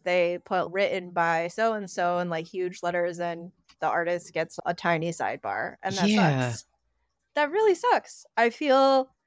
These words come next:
Speaker 1: like people are pushing a little bit harder to have equal billing, but it's
Speaker 2: Yeah,
Speaker 1: not.
Speaker 2: I'm thinking of just the Sandman comics. It's all, it's Neil Gaiman's Sandmans, and it's Neil Gaiman's Sandman. And I know he, there were different artists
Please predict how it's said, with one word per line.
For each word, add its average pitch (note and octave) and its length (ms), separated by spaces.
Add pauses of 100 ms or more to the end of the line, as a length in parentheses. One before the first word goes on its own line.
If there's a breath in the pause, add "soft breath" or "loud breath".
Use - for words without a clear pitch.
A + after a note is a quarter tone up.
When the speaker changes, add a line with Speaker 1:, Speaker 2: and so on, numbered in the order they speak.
(220)
Speaker 1:
like A3+ 420 (500)
people A3+ 540
are G3 460 (220)
pushing G#3+ 440
a F3 80
little G3 220
bit F#3+ 200
harder G#3+ 680
to A3 140
have G3+ 300
equal G#3 440
billing, B3+ 640 (300)
but G#3+ 100
it's G#3 200
Speaker 2:
Yeah, F#3+ 100
Speaker 1:
not. F#3+ 100
Speaker 2:
I'm F#3 100
thinking A#3+ 380
of G#3+ 80
just F#3 260
the D#3+ 80
Sandman D#3 560
comics. G#2 500
It's - 140
all, A#2 160
it's - 220
Neil A#2+ 260
Gaiman's G#2+ 680 (640)
Sandmans, G2 580
and E2+ 80
it's - 180
Neil B2 400
Gaiman's A2+ 380
Sandman. A2 420
And C#3+ 100
I D#3 60
know D3 140
he, B2+ 300
there B2+ 180
were A#2 100
different A#2 360
artists A2 560